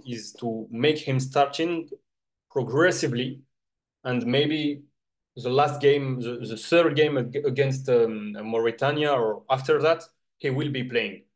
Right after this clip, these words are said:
And Ben Nasser is, you have no question about him.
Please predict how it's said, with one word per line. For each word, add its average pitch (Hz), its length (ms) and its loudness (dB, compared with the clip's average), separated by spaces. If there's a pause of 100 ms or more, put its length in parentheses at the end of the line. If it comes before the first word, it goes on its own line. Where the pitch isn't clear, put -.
(240)
And 131 160 -2
Ben 151 140 4
Nasser 180 400 2
is, 127 260 -8 (2250)
you 139 100 -8
have 139 180 -4
no 175 140 2
question 123 380 4
about 104 280 0
him. - 140 -18